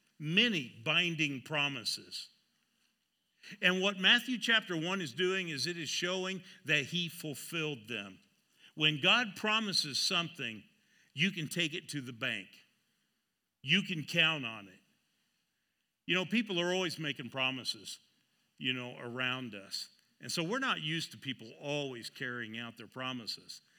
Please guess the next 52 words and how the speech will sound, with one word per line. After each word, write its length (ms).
In 60
fact, 320
it's 220
kind 240
of 100
the 120
opposite. 520
We're, 220
we're 160
used 340
to 100
hearing 320
lots 280
of 80
promises, 640
and 100
we 100
know 220
there's 240
a 60
percentage 560
of 100
these 160
promises 640
that 160
we're 80
hearing 480
are 140
never 240
gonna 240
see 180
the 80
light 240
of 160
day. 160
They're 140
never 220
gonna 340
actually 380
be 180
realized. 680
And 80
I'm 140
not, 220
you 180
know, 140
intending 500
to 100
drag 380
politics 600
into 240
this, 280